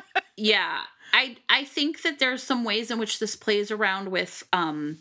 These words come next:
you know, they get caught together and then it's kinda like, "Oh no, this is wrong," right? It's, uh, you know, there's some sense of, like, it, you know, the awkwardness, I, you know, of, of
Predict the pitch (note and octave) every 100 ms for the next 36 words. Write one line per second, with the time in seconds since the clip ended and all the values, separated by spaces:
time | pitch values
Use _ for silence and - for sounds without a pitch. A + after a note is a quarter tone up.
0 | - - - G3 F#3+ F3+ E3 E3+ - -
1 | D3+ D3+ - G3 F#3 F#3 F#3+ G3+ A3+ -
2 | F#3 F3 E3 D#3 - - E3 D#3 D3+ C3
3 | - - - G3 G3 G3 F#3+ F#3 F3 F3
4 | F3+ - D#3+ F3+ G3+ G3+ G#3 G3+ G#3+ A3
5 | - - - - F3+ F#3+ G3 - - -
6 | G3 F3+ G3 F3 E3+ F3 F3+ - G3 F#3+
7 | F3+ F#3+ F#3+ - F3+ D#3+ E3+ D#3 D3 -
8 | _ _ _ _ - F3 F#3 F#3 E3+ -
9 | - F3 F3+ - G#3+ G3+ G#3+ G#3 - -
10 | F3+ - F#3 F3+ F3 E3 D#3 - - E3
11 | D#3 - F#3